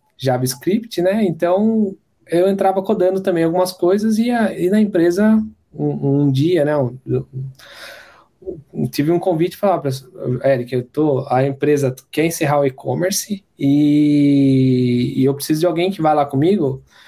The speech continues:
porque eu vou na, na, na empresa e talvez eles fazem algumas coisas técnicas, algumas coisas que vão falar que não funciona, então,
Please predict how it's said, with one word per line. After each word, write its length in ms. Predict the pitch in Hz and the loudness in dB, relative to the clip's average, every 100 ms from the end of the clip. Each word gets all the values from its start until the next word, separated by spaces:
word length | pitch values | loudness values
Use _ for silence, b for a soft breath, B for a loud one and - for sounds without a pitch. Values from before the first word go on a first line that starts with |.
| b b - | b b -8
porque 240 | 143 131 | -4 -2
eu 80 | 185 | 0
vou 140 | 196 | 2
na, 200 | 196 190 | 2 2
na, 360 | 175 170 165 156 | 2 2 0 -2
na 200 | - 160 | -2 -2
empresa 560 | 180 185 190 247 240 190 | -2 0 0 0 0 2
e 180 | 165 160 | 2 0
talvez 420 | 160 156 160 185 | 0 0 2 2
eles 160 | 202 | 0
fazem 200 | - 180 | 0 0
algumas 240 | 175 175 160 | 0 0 0
coisas 280 | 165 165 160 | 0 0 -2
técnicas, 360 | 135 151 156 | -2 0 0
algumas 260 | 143 143 135 | 0 0 0
coisas 260 | - 147 | -2 -2
que 60 | 147 | -2
vão 80 | 143 | -2
falar 240 | 143 135 | 0 -2
que 140 | 135 143 | -2 -2
não 100 | 139 | -2
funciona, 760 | 131 156 - 143 190 190 151 139 | -2 -6 -2 0 2 0 0 -2
então, 480 | 131 147 175 190 | -2 0 0 0